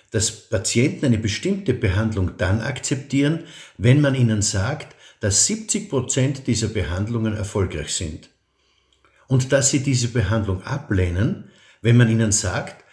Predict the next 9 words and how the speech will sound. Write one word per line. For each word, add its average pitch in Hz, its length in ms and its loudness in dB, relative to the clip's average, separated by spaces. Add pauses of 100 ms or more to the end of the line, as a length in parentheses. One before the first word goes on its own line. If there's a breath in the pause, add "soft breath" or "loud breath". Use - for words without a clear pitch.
(180 soft breath)
dass 117 200 2
sie 117 120 -2
in 101 140 0
dreißig 90 600 -2
Prozent 127 520 0
der 120 80 2
Fälle 123 300 2
erfolglos 117 600 -2
ist. - 500 -10